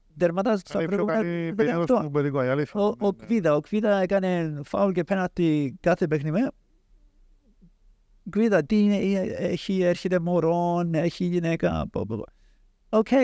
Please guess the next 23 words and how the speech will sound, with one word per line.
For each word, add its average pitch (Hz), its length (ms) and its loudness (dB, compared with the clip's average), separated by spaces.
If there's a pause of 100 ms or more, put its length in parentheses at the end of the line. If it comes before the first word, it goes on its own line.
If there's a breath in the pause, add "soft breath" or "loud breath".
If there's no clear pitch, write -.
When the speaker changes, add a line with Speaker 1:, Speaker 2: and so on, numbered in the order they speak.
(120)
Speaker 1:
πρέπει 196 240 0
να 190 100 -2
μπει 185 160 -2
στο, 185 380 0
στο 185 180 -6
μυαλό 190 320 0
τους 143 240 -6
και, 151 440 -2
ε, 143 380 -4 (800)
ήταν, 175 400 0
ε, 175 240 2
σούπερ 180 400 2
η 151 100 2
εμφάνιση, 139 800 -2
ε, 135 300 -4 (520)
η 135 140 -12
Πάφος 190 380 0
και 196 300 2 (1900)
νομίζω 190 460 2
έπρεπε 208 300 2
να 208 100 -2
με 208 120 2
αφήσουν. 170 640 -4